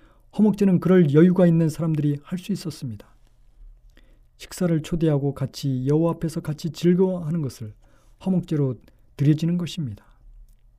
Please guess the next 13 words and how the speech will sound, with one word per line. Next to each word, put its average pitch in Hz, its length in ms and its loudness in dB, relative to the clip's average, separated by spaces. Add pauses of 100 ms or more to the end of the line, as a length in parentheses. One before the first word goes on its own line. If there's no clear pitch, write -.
(600)
화목제는 175 440 2
그래서 147 200 0
나눔의 147 400 4
정신을 135 500 -2
담고 151 400 -6
있는 165 180 -4
것입니다. 143 540 -12 (1600)
제사의 180 440 4
최고봉인, 175 720 2 (320)
예, 131 260 -4 (560)
최고봉이 147 440 0
바로 120 220 -6
화목제입니다. 135 760 -8